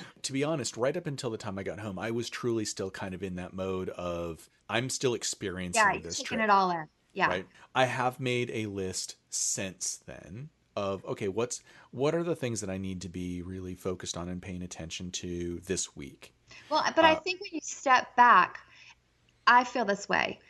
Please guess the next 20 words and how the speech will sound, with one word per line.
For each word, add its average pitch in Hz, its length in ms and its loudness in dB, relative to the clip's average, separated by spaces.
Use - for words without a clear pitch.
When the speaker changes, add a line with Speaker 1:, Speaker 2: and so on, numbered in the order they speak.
Speaker 2:
Whenever 226 500 6
I 294 100 8
take 254 320 0
the 233 80 0
time 208 320 6
to 190 60 -6
step 240 500 4
out 220 180 10
of 247 160 0
my 208 180 8
daily 196 380 6
life, 196 600 6
and 220 480 8
you 277 160 8
just 311 220 8
see 320 320 10
things 262 360 6
very 247 320 12
clearly, 220 920 10
you, 233 180 12